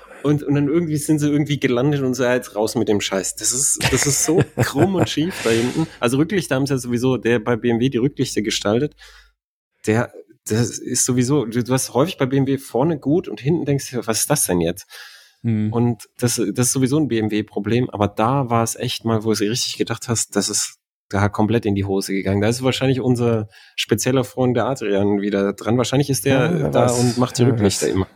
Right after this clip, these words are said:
Speaker 2: Mhm. Aber bei, beim, beim neuen Dreier hat das wenigstens gut gemacht. Wie gesagt, neuer Dreier, finde ich, sieht super aus. Sieht halt aus wie ein Lexus I S.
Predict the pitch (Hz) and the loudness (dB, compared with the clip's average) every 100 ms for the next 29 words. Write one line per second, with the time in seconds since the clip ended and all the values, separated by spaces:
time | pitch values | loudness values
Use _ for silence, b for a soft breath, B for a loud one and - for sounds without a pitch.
0 | - 117 113 131 - B B B B B | -4 -2 0 -2 -6 B B B B B
1 | 147 156 156 151 135 135 131 117 120 117 | -2 0 0 0 0 0 0 -2 -2 0
2 | 120 127 104 107 151 156 143 - 143 147 | 0 0 -2 0 0 -2 -4 -2 -2 0
3 | - - 165 110 123 - - _ _ _ | -4 -2 0 0 0 -4 -12 _ _ _
4 | _ _ _ _ _ _ 151 135 113 143 | _ _ _ _ _ _ -2 0 0 0
5 | 113 113 107 120 151 139 127 127 143 123 | 0 0 0 -2 -2 -4 -2 -2 -2 -2
6 | 110 160 - 117 127 139 107 127 127 117 | -2 -2 -4 -4 0 0 0 -2 -2 -2
7 | 127 - 123 113 113 185 - | -2 -2 -2 0 0 -2 -6